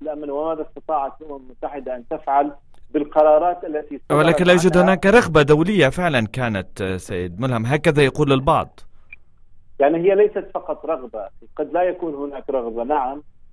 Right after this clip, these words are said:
Speaker 1: لكن أيضا هناك عجز.
Speaker 2: نعم.
Speaker 1: يعني أمريكا، الولايات المتحدة عندما أرادت أن تفعل شيء في العراق مثلا، لم تنظر إلى الأمم المتحدة ولم تنظر إلى مجلس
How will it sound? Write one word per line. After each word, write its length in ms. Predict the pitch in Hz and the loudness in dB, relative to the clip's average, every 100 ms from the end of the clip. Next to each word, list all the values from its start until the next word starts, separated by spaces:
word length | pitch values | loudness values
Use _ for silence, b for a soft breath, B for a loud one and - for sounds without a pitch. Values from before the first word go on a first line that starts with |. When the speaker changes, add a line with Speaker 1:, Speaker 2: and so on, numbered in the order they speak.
| 147 | -6
Speaker 1:
لكن 260 | 143 160 | -4 -4
أيضا 340 | 190 185 170 175 | -4 -4 -4 -6
هناك 520 | 147 156 160 165 - | -8 -10 -8 -8 -6
عجز. 420 | 117 139 135 120 - - - - - | -4 -4 -6 -10 -12 -20 -20 -18 -6
Speaker 2:
نعم. 260 | 120 98 - | -4 -4 -6
Speaker 1:
يعني 280 | 113 123 143 | -10 -8 -6
أمريكا، 600 | - 185 160 180 190 147 | -2 -2 0 -2 0 -2
الولايات 460 | 139 139 151 156 | 0 0 0 -2
المتحدة 480 | 139 139 160 151 127 | -8 -8 -8 -8 -10
عندما 460 | 127 139 135 135 139 | -8 -8 -6 -6 -2
أرادت 380 | 147 143 117 127 | -2 -4 -10 -16
أن 140 | 120 | -12
تفعل 340 | 156 - 117 117 - | -12 -8 -8 -8 -8
شيء 220 | 135 - - | -8 -8 -12
في 60 | 135 | -6
العراق 440 | 120 120 135 123 | -4 0 -2 -2
مثلا، 420 | 127 - 127 131 160 - - - - - 151 | -8 -10 -8 -8 -10 -16 -20 -20 -20 -12 -2
لم 240 | 180 226 | 0 0
تنظر 320 | 226 226 190 | -2 -6 -6
إلى 220 | 190 185 | -4 -2
الأمم 220 | 165 165 165 | -2 -4 -10
المتحدة 640 | 151 143 - 135 131 131 | -12 -14 -14 -12 -8 -4
ولم 200 | 151 180 | -4 -6
تنظر 280 | 185 170 160 | -6 -4 -2
إلى 200 | 156 147 | 0 0
مجلس 320 | 147 135 139 | -2 -6 -8